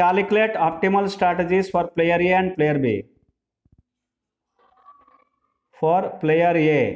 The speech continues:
ఎలా calculate చేస్తాం optimal స్ట్రాటజీ player ఏ? రో దగ్గర వాల్యూస్ చూడండి, Fractions కింద express చేస్తాం. దేన్ని? టోటల్ని, ఇందులో ఉండే value fraction కింద express చేస్తాం. ఇగో ఫైవ్ ఇది total,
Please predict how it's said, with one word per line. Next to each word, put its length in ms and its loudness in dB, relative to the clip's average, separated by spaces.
ఎలా 200 2
calculate 360 2
చేస్తాం 280 0
optimal 240 0
స్ట్రాటజీ 260 0
player 280 2
ఏ? 60 2
రో 100 2
దగ్గర 240 0
వాల్యూస్ 340 0
చూడండి, 360 0
Fractions 720 0
కింద 240 0
express 340 -2
చేస్తాం. 320 0
దేన్ని? 320 0
టోటల్ని, 640 0
ఇందులో 200 2
ఉండే 160 2
value 360 2
fraction 420 0
కింద 180 -4
express 320 -10
చేస్తాం. 260 -4
ఇగో 120 -2
ఫైవ్ 300 2
ఇది 140 -2
total, 320 0